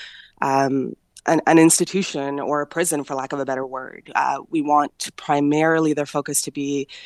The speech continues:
you know, their educational experience, um, the community that actually ex-, exists within Bernie Custis. Um, and I know that, you know, with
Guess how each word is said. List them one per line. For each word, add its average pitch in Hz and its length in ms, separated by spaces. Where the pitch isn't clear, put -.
you 147 140
know, 139 140
their 139 220
educational 147 680
experience, 139 1080
um, 131 440
the 160 60
community 156 540
that 143 160
actually 143 500
ex-, 139 200
exists - 520
within 139 500
Bernie 139 280
Custis. - 680
Um, 147 400
and 175 100
I 175 80
know 185 360
that, 170 260
you 160 60
know, 147 120
with 165 220